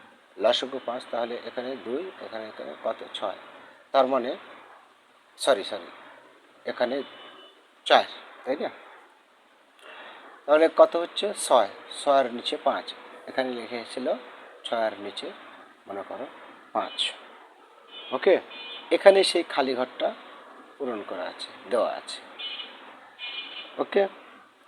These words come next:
এই এক plus ছয়ের নিচে পাঁচ, এটা করেছে। এখন এটাকে আরও একটা কাজ করেছে, হ্যাঁ, সেটা কি?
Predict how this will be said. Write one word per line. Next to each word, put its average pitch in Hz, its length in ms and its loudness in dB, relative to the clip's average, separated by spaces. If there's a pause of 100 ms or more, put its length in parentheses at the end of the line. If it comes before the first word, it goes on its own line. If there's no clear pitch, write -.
(440)
এই 156 260 6 (240)
এক 160 200 10 (220)
plus 185 220 12 (200)
ছয়ের 143 220 8
নিচে 131 340 -2
পাঁচ, - 300 -8
এটা 143 200 0
করেছে। - 420 -4 (960)
এখন 156 240 8
এটাকে 202 320 6
আরও 190 300 10
একটা - 220 2
কাজ - 340 2
করেছে, 135 360 -4 (760)
হ্যাঁ, 110 240 0 (320)
সেটা 165 280 2
কি? 196 220 0